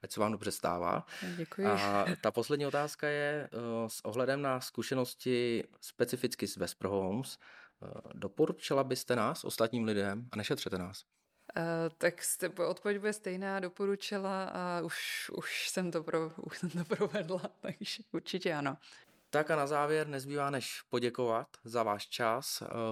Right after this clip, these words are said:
Speaker 1: popřát hodně zdraví celé rodině.
Speaker 2: Děkujeme.
Speaker 1: A doufejme, že vám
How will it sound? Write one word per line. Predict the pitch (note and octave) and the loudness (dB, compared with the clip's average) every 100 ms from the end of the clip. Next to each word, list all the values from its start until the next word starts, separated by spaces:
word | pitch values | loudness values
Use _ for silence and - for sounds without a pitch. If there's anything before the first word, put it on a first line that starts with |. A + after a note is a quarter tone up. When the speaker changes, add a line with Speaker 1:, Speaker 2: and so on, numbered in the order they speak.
| - | 0
Speaker 1:
popřát | B2+ - C3 C3 C3 - | -2 0 2 2 2 -2
hodně | B2 B2+ | -4 -2
zdraví | A2+ A2 A2+ | 2 2 0
celé | - A2+ G#2+ | 0 0 0
rodině. | G#2 A2 A#2 | 0 2 2
Speaker 2:
Děkujeme. | A2+ F#3+ G#3 A3 - - _ A2+ | 4 4 2 -2 -6 -20 _ -2
Speaker 1:
A | A2+ A2+ A2 A2 A2 G#2+ - - _ _ | 2 4 4 4 2 0 -4 -14 _ _
doufejme, | G#2+ A2 A2+ - C3 C3 B2+ C3 | -6 0 0 2 2 2 2 0
že | B2 C3 B2+ B2 | 0 0 2 2
vám | A#2 A#2 A#2 | 2 0 -2